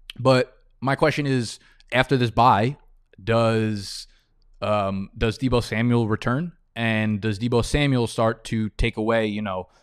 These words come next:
thirty percent of those targets? That is my concern. Brandon Ayuk has literally been the only wide receiver there that can make plays while he's on the field, right? We saw when Brandon Ayuk was out,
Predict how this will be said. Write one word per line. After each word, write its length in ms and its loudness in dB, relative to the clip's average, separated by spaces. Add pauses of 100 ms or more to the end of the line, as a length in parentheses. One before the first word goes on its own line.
(180)
thirty 220 4
percent 340 0
of 60 0
those 180 0
targets? 520 2 (240)
That 140 6
is 100 2
my 100 0
concern. 340 -6
Brandon 260 0
Ayuk 180 0
has 120 -8
literally 480 4
been 220 0
the 200 0
only 300 0
wide 240 2
receiver 520 -4 (360)
there 360 4
that 160 0
can 300 -4
make 200 -4
plays 280 -4
while 200 2
he's 140 -4
on 100 -4
the 60 -8
field, 300 -4
right? 240 -2
We 120 -6
saw 140 0
when 100 -2
Brandon 260 0
Ayuk 140 -2
was 100 -4
out, 300 6